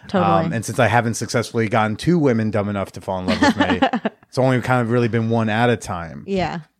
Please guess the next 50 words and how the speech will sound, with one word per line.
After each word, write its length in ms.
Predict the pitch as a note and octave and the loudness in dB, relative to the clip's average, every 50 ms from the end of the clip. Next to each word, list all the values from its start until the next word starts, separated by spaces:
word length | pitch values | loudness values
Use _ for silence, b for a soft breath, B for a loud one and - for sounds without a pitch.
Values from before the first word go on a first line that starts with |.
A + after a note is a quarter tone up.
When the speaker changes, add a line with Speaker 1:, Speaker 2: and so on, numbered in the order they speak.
| _ _ - | _ _ -4
Speaker 2:
I, 240 | G#2 G#2+ G#2+ - G#2 | -4 -2 -2 -2 -2
I 40 | A2 | -4
don't 120 | A2 G2+ G2 | -2 -4 -4
really 160 | F#2+ F#2+ F#2+ | -4 -4 -4
know. 220 | G2+ G2 F2+ E2 | -2 -4 -4 -4
So 120 | - - A2+ | -2 2 2
I, 200 | B2+ D#3+ C#3+ A#2+ - - _ - | 4 4 2 0 -6 -14 _ -6
I, 220 | G2 B2+ B2 A2 G2 - | -2 0 0 0 0 0
I 140 | - A2+ A2 | 0 2 4
waver 260 | G#2 G#2 G2+ F#2 F#2+ | 4 4 4 2 0
between 320 | E2+ G#2 F#2 - G2+ F#2 F2 | -2 -4 -6 -6 -6 -8 -8
the 60 | D#2+ | -10
two 380 | - - G2+ F#2+ F2+ F2+ E2+ - - - - - | -10 -10 -8 -8 -8 -8 -12 -14 -18 -20 -8 -2
things. 500 | - D#3+ C3 F2 B1+ - - - - - - - | 0 0 0 0 -4 -10 -16 -16 -18 -16 -14 -12
Um, 440 | G2+ F#2+ F#2 F#2 F#2 E2+ E2 F#2+ - | -10 -10 -10 -10 -14 -16 -16 -14 -12
Speaker 1:
Interesting. 560 | C4+ C#4+ - - G3+ - - - - - F#3 F3+ _ _ _ _ _ _ _ | -12 -10 -10 -12 -14 -14 -14 -12 -12 -12 -12 -12 _ _ _ _ _ _ _
Cool. 340 | - - F#3 D#3 D#3+ F3+ F3 _ _ _ _ _ | -6 -4 -2 -2 -2 -4 -6 _ _ _ _ _
Speaker 2:
Yeah. 220 | - A#2 A2 F2+ - _ _ _ _ _ _ _ _ _ _ - | -6 -6 -6 -6 -8 _ _ _ _ _ _ _ _ _ _ 2
But, 200 | C3+ C#3 B2+ C3+ | 2 2 4 2
but 140 | D3+ C#3+ | 2 2
that, 260 | A#2+ D3 C#3 B2+ A#2+ C3 | 4 2 2 2 0 2
I 140 | C3+ C3+ C3 | 2 2 2
find 320 | - - C3 B2 B2+ B2+ C3 | 0 -2 -2 0 0 2 2
that 160 | B2+ B2 - | 2 0 0
separate 320 | - - C3+ A#2 - A#2+ A2 | 0 -2 -2 0 0 -2 -4
from 140 | - B2+ B2 | -2 -4 -4
the 80 | A#2 | -2
people 260 | - B2+ A#2 G2 A#2 F#2+ | -2 -2 -2 -2 -2 -2
who 140 | A2 A2+ | -2 -4
do 200 | G#2 - B2 B2 | -2 -2 -2 -2
go, 360 | A2 B2 A#2 A2+ G#2+ G#2 b b b b b b b b | 0 0 0 0 0 -2 b b b b b b b b
what 180 | - C3+ D3 D3 | 0 2 2 2
is, 260 | C3 A#2+ A#2 B2+ - B2 | 2 0 -4 -8 -10 -8
what 280 | B2 B2 C#3+ C#3 C#3 | -2 0 0 2 2
I 120 | C3 C3+ B2+ | 2 0 2
think 260 | - F#3+ F#3+ F#3 - | 2 0 2 4 4
is 140 | G#3+ G3+ - | 2 2 2
part 180 | - C3 A#2 | 2 0 0
of 80 | G#2+ G2 | 2 0
hookup 300 | A2+ G#2 - A#2 G2+ - | -2 -2 -2 -6 -6 -4
culture 340 | - G#2 F#2+ F#2+ - A2+ G#2 | -4 -4 -4 -4 -4 -6 -4
is 240 | G#2 A#2+ A#2 G2+ | -2 -2 -4 -2
the 140 | A2 B2+ B2 | 0 2 2
idea 200 | A#2+ A2+ A#2+ B2 | 2 4 4 2
of, 60 | A#2 | 2
like, 140 | G#2 B2 A2 | 2 0 0
"I'm 120 | F2+ B2+ D#3+ | 0 0 2
gonna 160 | G3 G3 F3+ | 2 2 2
hook 280 | - F3 D#3+ - - | 2 0 0 2 2
up," 160 | E3+ E3 B | 2 0 B